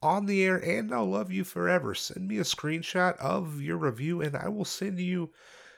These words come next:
however many podcast stickers you want. I will, <laughs> I'll send you forty.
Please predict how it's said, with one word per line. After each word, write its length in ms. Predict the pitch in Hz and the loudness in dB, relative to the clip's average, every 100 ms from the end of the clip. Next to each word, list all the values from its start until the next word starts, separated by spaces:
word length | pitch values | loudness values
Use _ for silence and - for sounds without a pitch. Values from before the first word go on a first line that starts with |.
| _ | _
however 280 | - 139 180 | -4 -2 0
many 180 | 190 190 | 2 0
podcast 460 | 165 165 165 - | 2 0 0 -4
stickers 380 | - - 151 135 | -4 -4 -2 2
you 100 | 139 | 2
want. 260 | 123 110 - | 2 0 0
I 160 | 139 | 2
will, 320 | 214 233 226 - - | 2 2 -4 -8 -14
<laughs> 1500 | - - - - - - _ _ - _ - - - - - | -10 -8 -8 -12 -18 -20 _ _ -20 _ -12 -10 -10 -8 -2
I'll 80 | |
send 280 | 117 - 214 | 0 4 6
you 100 | 220 | 4
forty. 580 | - - 170 156 110 - | 2 -2 0 0 0 -4